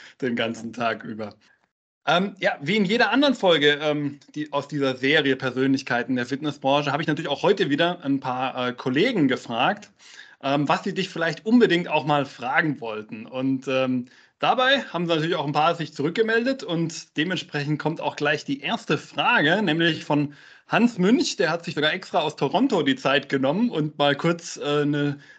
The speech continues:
Nachricht, äh, durchgeschoben. Und diese persönliche Frage an dich über etwas, ja, das ich weiß nicht, ob's euch beide verbindet, müsste ich mal Hans fragen, ob das, äh, bei ihm auch der Fall ist, aber ich will gar nicht zu viel vorne wegnehmen. Die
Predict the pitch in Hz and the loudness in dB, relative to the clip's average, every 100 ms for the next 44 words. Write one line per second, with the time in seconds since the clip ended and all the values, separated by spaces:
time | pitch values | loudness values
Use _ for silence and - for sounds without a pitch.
0 | - 131 220 - 147 - - 131 139 143 | -2 2 2 2 -2 -4 -8 -4 0 0
1 | 143 143 - 143 147 180 262 - - - | 0 -4 0 2 2 4 2 0 -18 -20
2 | - _ 143 139 226 220 208 196 202 175 | -20 _ -2 0 2 4 6 6 4 2
3 | 170 143 156 208 226 226 170 165 160 240 | -2 2 2 4 2 0 -2 0 2 0
4 | 190 175 160 160 160 - 151 156 156 - | -2 -4 -4 -4 -6 -10 -6 -2 -4 -4
5 | - - 151 - 147 143 - _ - 147 | -12 -2 -2 -2 -8 -8 -20 _ -10 -4
6 | 156 170 139 139 131 147 220 214 196 220 | -2 0 -2 -2 0 2 2 0 2 2
7 | 208 190 165 175 151 139 127 160 202 - | 4 2 0 -4 -2 -2 0 -2 -4 0
8 | 190 202 220 165 - 160 147 170 165 - | 2 2 0 -10 -4 -4 -2 -2 -2 -4
9 | 165 160 143 143 185 226 233 226 226 240 | -4 -2 -2 0 0 2 0 0 0 0
10 | 170 127 190 202 240 285 - 226 - 208 | -2 -8 -6 0 2 2 -4 -10 -8 -8
11 | 185 165 185 190 135 185 - - - - | -6 -4 -4 -2 -2 -4 -6 -18 -20 -14
12 | - 220 | 2 2